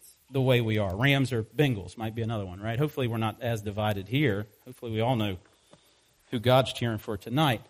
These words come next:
the Bengals. But just joking.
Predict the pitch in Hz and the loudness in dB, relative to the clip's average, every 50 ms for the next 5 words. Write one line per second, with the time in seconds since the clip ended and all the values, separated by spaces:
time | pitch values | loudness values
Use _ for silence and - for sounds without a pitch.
0 | _ _ _ _ _ - _ _ _ _ - 117 107 113 139 156 160 139 117 110 | _ _ _ _ _ -20 _ _ _ _ -12 -10 -4 0 2 2 2 2 0 -2
1 | 110 113 - - - - - - - - - - - 127 123 113 104 - - - | -4 -6 -10 -14 -18 -20 -20 -20 -20 -20 -10 -2 2 4 4 4 2 -2 -6 -20
2 | - _ _ - - _ _ - - - - _ _ - _ - - _ _ _ | -20 _ _ -20 -20 _ _ -20 -20 -20 -20 _ _ -20 _ -20 -20 _ _ _
3 | _ _ - _ _ _ 440 - - - _ _ _ _ _ _ _ _ _ _ | _ _ -20 _ _ _ -20 -20 -20 -20 _ _ _ _ _ _ _ _ _ _
4 | _ _ - - 101 - - - - 85 - 135 120 - 117 95 | _ _ -18 -12 -10 -8 -4 -2 -2 0 0 0 0 -2 -4 -8